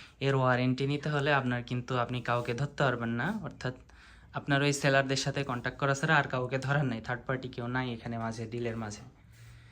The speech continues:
So এক্ষেত্রে ধরেন ওয়ারেন্টি পাবেন, এমন না যে ওয়ারেন্টি পাবেন না, হান্ড্রেড পার্সেন্ট পাবেন, কোনো সমস্যা নেই। দুই বছরের ওয়ারেন্টি দিচ্ছে এটার সাথে। ওয়ারেন্টি আপনার পাইতে একটু লেট হইতে পারে,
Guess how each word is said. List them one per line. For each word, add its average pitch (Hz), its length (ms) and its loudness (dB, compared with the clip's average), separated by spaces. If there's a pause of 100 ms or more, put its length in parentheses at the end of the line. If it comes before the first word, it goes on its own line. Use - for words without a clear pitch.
(760)
So - 160 2
এক্ষেত্রে 170 540 6
ধরেন 135 440 6 (180)
ওয়ারেন্টি 185 320 6
পাবেন, 143 340 10
এমন 135 220 8
না 151 140 8
যে 147 180 6
ওয়ারেন্টি 127 360 6
পাবেন 127 300 4
না, 135 140 0
হান্ড্রেড 127 340 0
পার্সেন্ট 127 340 0
পাবেন, 127 320 2
কোনো 135 260 4
সমস্যা 127 340 2
নেই। 175 180 2 (680)
দুই 131 120 6
বছরের 127 380 4
ওয়ারেন্টি 123 380 2
দিচ্ছে 123 320 -2
এটার 127 120 -6
সাথে। 147 340 -4 (1040)
ওয়ারেন্টি 143 480 4 (420)
আপনার 123 380 -2
পাইতে 147 340 2
একটু 147 180 2
লেট 165 260 6
হইতে 156 200 6
পারে, 113 260 -2